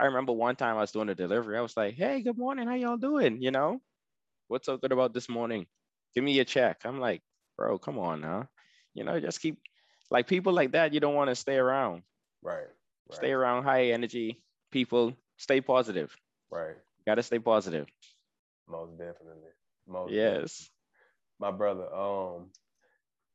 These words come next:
Speaker 2: not gonna keep you much longer, man. I know you got a full day ahead of you.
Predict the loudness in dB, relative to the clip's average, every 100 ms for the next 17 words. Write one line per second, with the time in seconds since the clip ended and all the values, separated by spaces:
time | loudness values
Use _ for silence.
0 | _ _ -6 -4 -4 -4 -6 -6 -6 -6
1 | -4 -4 -2 -4 -6 -6 -4 -6 -6 -8
2 | -8 -10 -8 -6 -4 -6 -6 -6 -6 -6
3 | -6 -10 -14